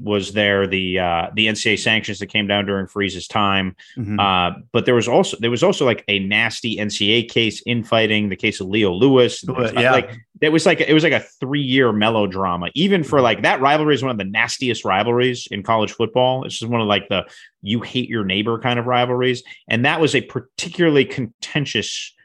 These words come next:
Speaker 1: moment during that. So, uh, look, John Cohen's a smart guy. He's gonna be able to look at this analytically, but I would imagine there has to be some, some, just some lingering feelings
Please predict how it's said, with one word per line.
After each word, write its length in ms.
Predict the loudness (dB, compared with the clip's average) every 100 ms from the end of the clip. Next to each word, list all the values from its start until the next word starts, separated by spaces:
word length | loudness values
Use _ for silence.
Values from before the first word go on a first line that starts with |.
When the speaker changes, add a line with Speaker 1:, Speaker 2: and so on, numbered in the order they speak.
| _ -4
Speaker 1:
moment 480 | 0 0 0 -2 -8 -4
during 320 | -2 0 -2
that. 280 | -6 -12 -14 _
So, 480 | -2 2 2 0 -6 -20 _ _ -2
uh, 240 | 0 0 0
look, 240 | 0 0
John 160 | 0 0
Cohen's 220 | 0 -2
a 40 | -6
smart 320 | -2 -2 2
guy. 200 | 2 0
He's 100 | 0
gonna 140 | -2
be 40 | -2
able 100 | -2
to 40 |
look 160 | -2 -2
at 100 | -4
this 160 | -6 -4
analytically, 680 | -4 -2 -2 -2 -2 -2 0
but 180 | 0 0
I 100 | 0
would 120 | 0
imagine 420 | 0 0 0 -2
there 140 | -4
has 240 | -4 -6 -6
to 80 | -4
be 360 | -2 -2 -6 -18 -20
some, 360 | -6 -4 -2 -6
some, 340 | -10 -8 -8 -8
just 200 | -10 -8
some 200 | -8 -6
lingering 600 | -4 -2 -2 0 -2 -6 -14 _ _ _ _ _
feelings 640 | -4 -2 -2 -4 -8 -14